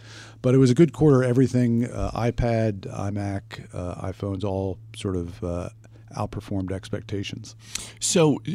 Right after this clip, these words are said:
Speaker 2: do you think there's a legitimate chance they're gonna miss this new iPhone release? I mean, I know that there are,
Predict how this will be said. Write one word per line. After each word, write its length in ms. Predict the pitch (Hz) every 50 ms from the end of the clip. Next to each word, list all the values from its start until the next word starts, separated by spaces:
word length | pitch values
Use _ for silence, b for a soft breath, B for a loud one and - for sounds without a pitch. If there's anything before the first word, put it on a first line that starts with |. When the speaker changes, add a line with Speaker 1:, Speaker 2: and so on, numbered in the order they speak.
| 233 - -
Speaker 2:
do 140 | 127 - 160
you 80 | 196 214
think 200 | - 302 294 -
there's 180 | 294 165 127
a 60 | 147
legitimate 500 | 131 120 113 95 87 104 107 131 131 117
chance 340 | - - 120 104 117 127 -
they're 140 | - 110 117
gonna 160 | 117 123 107
miss 540 | 92 90 85 87 90 107 131 - - - - - b b b b b b b b b b b b b b b b - -
this 360 | - - - - 113 104 -
new 180 | 117 113 113 -
iPhone 400 | 82 98 117 - - 156 160 165
release? 400 | 160 160 170 190 220 - - -
I 80 | -
mean, 180 | 123 120 117 113
I 100 | 113 123
know 200 | 131 147 170 175
that 140 | 170 127 -
there 180 | 143 131 123
are, 180 | 120 120 113